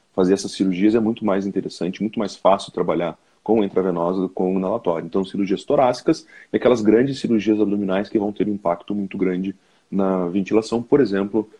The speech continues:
é, la-, laparoscopias, né, em que a gente tem uma alteração muito grande na pressão, é, intraabdominal, né, e, e vai interferir bastante na ventilação do paciente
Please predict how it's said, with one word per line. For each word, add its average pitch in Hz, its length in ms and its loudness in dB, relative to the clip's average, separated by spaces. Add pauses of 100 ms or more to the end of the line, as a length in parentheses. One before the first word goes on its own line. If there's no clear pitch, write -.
(240)
é, 92 640 -2 (400)
la-, 92 240 0 (180)
laparoscopias, 92 1000 0
né, 95 260 -6
em 95 100 -8
que 92 360 -6
a 90 40 -4
gente 90 220 -12
tem 92 400 -4 (340)
uma 90 300 -4
alteração 90 460 -2
muito 95 180 -4
grande 90 260 -2
na 90 80 -6
pressão, 87 640 -6 (360)
é, 92 120 -4
intraabdominal, 87 840 0
né, 92 220 -10 (400)
e, 87 680 -4 (300)
e 85 240 -8
vai 92 220 0
interferir 92 400 0
bastante 90 420 -2
na 90 60 -4
ventilação 90 500 -2
do 147 80 0
paciente 95 560 -4